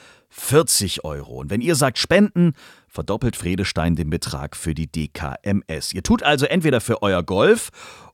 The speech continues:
oder eben der D K M S was Gutes und bekommt dafür auch noch Top-Reifen in Premium-Qualität, wie vielfältige Reifentests und Auszeichnungen wie der Autobild Top Manufacturer of the Year in zweitausendneunzehn, zweitausendzwanzig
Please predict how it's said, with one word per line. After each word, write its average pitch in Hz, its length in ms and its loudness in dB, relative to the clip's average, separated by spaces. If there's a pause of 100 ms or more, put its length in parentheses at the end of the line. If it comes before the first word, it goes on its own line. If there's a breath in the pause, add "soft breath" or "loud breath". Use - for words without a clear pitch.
oder 123 320 4
eben 127 260 2
der 135 160 2
D 104 160 0
K 120 220 0
M 139 80 2
S 165 260 2
was 107 160 2
Gutes 113 380 0
und 139 100 0
bekommt 127 340 2
dafür 139 320 2
auch 110 160 0
noch 123 220 2
Top-Reifen 147 760 2 (400 loud breath)
in 135 300 4
Premium-Qualität, 85 1200 0 (380 loud breath)
wie 101 340 2
vielfältige 123 720 0
Reifentests 120 840 0
und 139 260 2
Auszeichnungen 110 800 4 (300 soft breath)
wie 85 120 -4
der 87 180 -2
Autobild 107 640 0
Top 131 280 -2
Manufacturer 110 880 2
of 92 140 0
the 101 40 2
Year 110 380 4
in 95 140 2
zweitausendneunzehn, 92 880 0
zweitausendzwanzig 92 960 -2